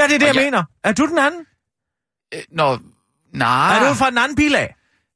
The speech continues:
Speaker 2: Nej, jeg
Speaker 1: Nede på restaurant Alsace?
Speaker 2: Jamen, ja, som jeg husker det, var det da os, der betalte.
Speaker 1: Nej. For jeg siger jo til Morten, vi har da talt E U, har vi ikke?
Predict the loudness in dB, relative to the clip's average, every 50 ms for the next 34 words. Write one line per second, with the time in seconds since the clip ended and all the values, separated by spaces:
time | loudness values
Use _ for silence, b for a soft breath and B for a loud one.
0 | _ -10 -6 -2 -2 0 0 -2 -2 -4 -6 -8 -12 _ _ _ _ _ _ _
1 | -18 -14 -8 -2 0 2 2 2 2 0 0 0 -2 -2 -2 0 0 0 0 0
2 | 0 -2 -2 -2 -2 -2 -2 -4 -6 -8 -4 -2 -2 -2 -2 -2 -2 -2 0 0
3 | 0 -2 0 -2 -2 0 0 0 0 0 -2 -2 -2 -2 -2 -4 -4 -4 -2 -2
4 | -2 -2 -4 -6 -8 -12 -14 _ _ _ _ _ _ _ _ _ _ _ _ _
5 | _ _ _ -8 -6 -4 -4 -2 -2 -2 -4 -4 -6 -8 -12 -18 b b b b
6 | b b b b 0 2 2 2 2 0 0 0 2 2 2 2 2 0 0 2
7 | 2 2 2 0 0 0 0 0 2 2 2 0 0 0 0 0 2 2 0 2
8 | 2 2 2 2 2 2 0 0 2 0 0 0